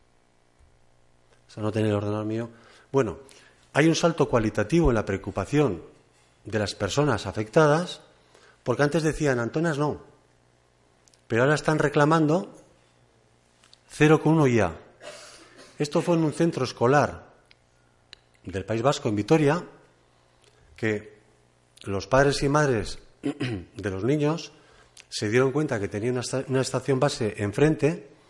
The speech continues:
midieron, mandaron a medir, y las radiaciones sobrepasaban la recomendación del Consejo de Europa. Hubo una gran polémica,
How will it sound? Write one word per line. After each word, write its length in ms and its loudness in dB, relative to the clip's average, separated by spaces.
midieron, 600 4
mandaron 340 -2
a 60 0
medir, 500 -2
y 260 0
las 220 -2
radiaciones 540 0
sobrepasaban 720 -2
la 140 -2
recomendación 600 -2
del 100 -2
Consejo 360 -6
de 100 -4
Europa. 300 -4
Hubo 100 0
una 220 2
gran 240 2
polémica, 640 2